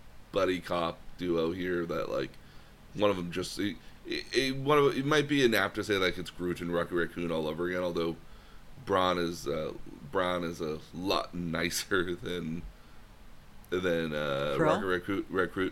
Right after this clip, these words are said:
Speaker 1: Rocky
Speaker 2: Oh,
Speaker 1: Raccoon.
Speaker 2: Rocket?
Speaker 1: Yeah, very much nicer. Um,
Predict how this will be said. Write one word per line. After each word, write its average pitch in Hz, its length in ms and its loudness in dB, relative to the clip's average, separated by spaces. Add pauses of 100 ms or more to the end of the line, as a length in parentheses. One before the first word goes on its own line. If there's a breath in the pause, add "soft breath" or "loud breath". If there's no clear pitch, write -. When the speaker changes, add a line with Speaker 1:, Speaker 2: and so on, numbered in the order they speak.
(120)
Speaker 1:
Rocky 92 220 2
Speaker 2:
Oh, 170 40 6
Speaker 1:
Raccoon. 165 300 6
Speaker 2:
Rocket? 208 140 0 (160)
Speaker 1:
Yeah, 55 340 0 (100)
very 90 200 2
much 80 220 -6
nicer. - 340 -8 (600 loud breath)
Um, 69 600 0